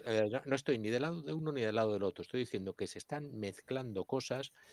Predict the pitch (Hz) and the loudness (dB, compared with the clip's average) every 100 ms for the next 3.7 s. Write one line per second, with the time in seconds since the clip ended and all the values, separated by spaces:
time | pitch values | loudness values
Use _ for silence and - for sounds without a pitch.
0 | - - 90 101 113 113 110 - 85 101 | -16 -8 0 2 2 0 -2 -4 -4 -4
1 | 98 - 95 90 90 80 80 139 120 107 | -4 -4 -4 -4 -6 -8 -6 -4 -2 -4
2 | 120 - 82 - - 117 143 - 95 - | -6 -6 -8 -6 6 8 8 6 -2 -2
3 | 95 87 92 98 113 170 | -4 -4 -2 0 0 -2